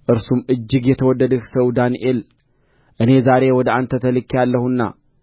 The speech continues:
የምነግርህን ቃል አስተውል፣ ቀጥ ብለህም ቁም" አለኝ።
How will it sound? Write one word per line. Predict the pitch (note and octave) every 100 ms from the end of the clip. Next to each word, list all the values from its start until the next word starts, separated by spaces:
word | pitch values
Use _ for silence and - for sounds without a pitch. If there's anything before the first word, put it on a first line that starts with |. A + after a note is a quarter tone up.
| _
የምነግርህን | G#2+ A#2+ B2+ B2+ A#2+ B2 B2 B2+
ቃል | - B2
አስተውል፣ | A#2+ B2 - B2 G2 - _ _ _ _ -
ቀጥ | - A2+ -
ብለህም | A#2 A#2+ A2+ A2+
ቁም" | - C#3 - _ _
አለኝ። | G#2 F#2 F2+